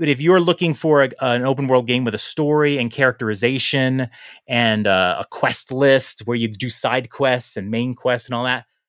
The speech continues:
that is not this. You have no quest list whatsoever. Your character is basically completely m-, mute. Um, they're boring. There's no real story. None of that. It's like the opposite of Horizon or any of these other games.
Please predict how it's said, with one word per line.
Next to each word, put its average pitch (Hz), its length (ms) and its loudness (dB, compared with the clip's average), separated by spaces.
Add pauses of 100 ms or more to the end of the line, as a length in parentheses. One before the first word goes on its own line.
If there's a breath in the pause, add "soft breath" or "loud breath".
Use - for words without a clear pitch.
(360)
that 123 260 -2
is 123 160 -8
not 120 180 0
this. 104 200 -6
You 120 100 -8
have 120 180 -4
no 123 200 0
quest - 340 -4
list 113 300 -8
whatsoever. 135 640 -2 (320 soft breath)
Your 131 120 -4
character 123 580 2
is 107 260 -4
basically 131 580 -2
completely 117 580 -4 (300)
m-, 123 240 -16
mute. 156 520 0 (640)
Um, 104 580 2 (120)
they're 113 140 4
boring. 160 840 2
There's 120 200 2
no 131 260 2
real 113 200 -2
story. 147 520 -4
None 123 240 -4
of 95 120 -10
that. - 160 -16 (260)
It's 135 180 -10
like 120 140 -2
the 120 120 -4
opposite 123 420 -4
of 113 100 -2
Horizon 110 640 -2
or 101 500 -6
any 120 80 -6
of 104 60 -6
these 98 120 -8
other 98 140 -4
games. 90 340 -18